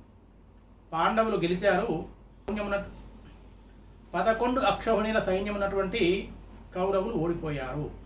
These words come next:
వారి సంఖ్య ఎక్కువగా ఉంది, వీరి సంఖ్య తక్కువగా ఉంది, అయినా వీరు గెలిచారు.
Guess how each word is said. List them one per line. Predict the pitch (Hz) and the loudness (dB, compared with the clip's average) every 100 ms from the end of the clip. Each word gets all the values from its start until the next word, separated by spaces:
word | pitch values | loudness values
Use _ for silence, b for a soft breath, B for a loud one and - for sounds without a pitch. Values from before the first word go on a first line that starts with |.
| - - - - - - - - 156 | -20 -20 -20 -20 -20 -20 -20 -12 -6
వారి | 165 | -4
సంఖ్య | 170 175 220 | -4 -2 0
ఎక్కువగా | - 226 226 | 2 4 6
ఉంది, | 226 208 147 - - - - - | 6 2 -2 -6 -14 -18 -20 -6
వీరి | 180 190 | -2 -2
సంఖ్య | 202 196 220 | 0 -2 -2
తక్కువగా | 175 208 220 | -4 2 6
ఉంది, | 220 190 | 6 4
అయినా | 185 214 | 0 -2
వీరు | 196 196 | -2 -2
గెలిచారు. | 156 160 180 147 | -2 -4 -6 -6